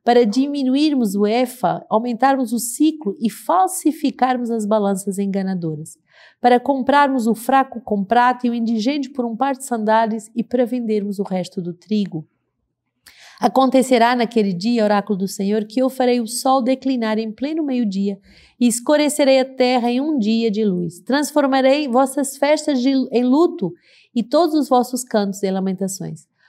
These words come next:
Colocarei um saco em todos os rins e em cada cabeça uma tonsura.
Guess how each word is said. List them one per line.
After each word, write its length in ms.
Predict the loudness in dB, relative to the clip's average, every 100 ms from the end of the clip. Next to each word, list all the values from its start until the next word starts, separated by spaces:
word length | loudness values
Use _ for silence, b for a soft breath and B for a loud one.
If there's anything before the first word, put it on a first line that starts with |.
| _
Colocarei 560 | 0 2 4 4 4 2
um 80 | 0
saco 480 | 0 2 2 2 -2
em 100 | 0
todos 460 | 0 2 2 2
os 260 | 2 0 0
rins 300 | 2 2 0
e 60 |
em 100 | -2
cada 260 | -2 -2 -2
cabeça 460 | 0 2 2 0 -4
uma 120 | -4
tonsura. 680 | -4 -6 -6 -2 -2 -2